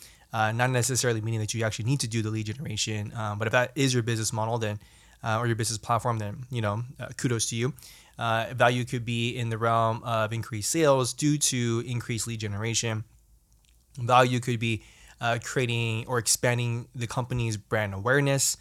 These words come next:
right? You're creating multiple campaigns in the realm of short form content, long form content, vertical stories,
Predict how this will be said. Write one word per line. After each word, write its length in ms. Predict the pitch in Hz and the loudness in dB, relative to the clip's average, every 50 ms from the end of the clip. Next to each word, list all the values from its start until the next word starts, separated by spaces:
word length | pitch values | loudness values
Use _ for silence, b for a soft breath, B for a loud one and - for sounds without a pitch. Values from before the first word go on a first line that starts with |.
| B B B B B B B | B B B B B B B
right? 200 | 120 120 131 123 | 0 0 0 0
You're 140 | 120 113 | -4 -6
creating 420 | 104 - - 127 117 113 110 110 107 | -6 -6 -4 -4 -2 -2 -2 -2 -2
multiple 420 | 104 110 110 - - 117 113 110 | -2 -2 -4 -4 -6 -6 -6 -6
campaigns 840 | 107 - - 110 104 104 101 113 139 135 131 127 127 123 120 113 - | -6 -6 -6 -4 -4 -4 -4 -2 -2 -2 0 0 -2 -2 -2 -4 -4
in 60 | 117 110 | -4 -6
the 100 | 107 107 | -6 -2
realm 340 | 110 120 120 117 117 113 110 B B B B B B | 0 2 4 4 2 0 -4 B B B B B B
of 240 | - 117 113 110 107 | -2 0 0 0 0
short 280 | - - 123 117 110 - | 0 0 0 0 -2 -2
form 240 | - 110 104 104 | -4 -4 -4 -4
content, 580 | 107 - 156 143 131 123 - - 120 107 110 110 | 0 4 4 4 4 4 0 -2 -2 -2 -4 -4
long 300 | 110 117 131 139 139 131 | 0 2 2 2 2 0
form 320 | 120 - 131 123 120 117 | -2 -2 -2 -2 -2 -4
content, 560 | - - 120 110 110 107 101 - 107 104 107 110 | -2 0 0 0 0 -2 -4 -4 -6 -4 -4 -2
vertical 480 | 110 135 139 135 123 - - 117 113 | 0 2 4 4 2 2 0 0 0
stories, 640 | 110 - - - 113 110 107 107 104 104 104 101 - | 0 -2 -4 -2 -2 -2 -2 -2 -4 -4 -4 -6 -8